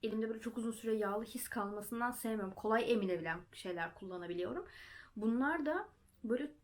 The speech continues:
zor emilen şeyler olur diye çok korkuyordum. Ama hiç öyle bir şey yok. Direkt emiliyor.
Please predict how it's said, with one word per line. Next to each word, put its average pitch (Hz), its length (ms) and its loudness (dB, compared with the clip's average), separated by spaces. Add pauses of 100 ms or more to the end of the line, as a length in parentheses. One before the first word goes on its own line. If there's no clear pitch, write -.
(160)
zor 240 460 0 (140)
emilen 226 480 2
şeyler 208 480 0
olur 254 300 -2
diye 254 220 0
çok - 220 -6
korkuyordum. 254 640 0 (380)
Ama 240 160 -4
hiç 254 280 -6
öyle 190 220 0
bir - 60 -10
şey 175 260 -8
yok. 202 220 -4 (120)
Direkt 233 340 4
emiliyor. 196 600 2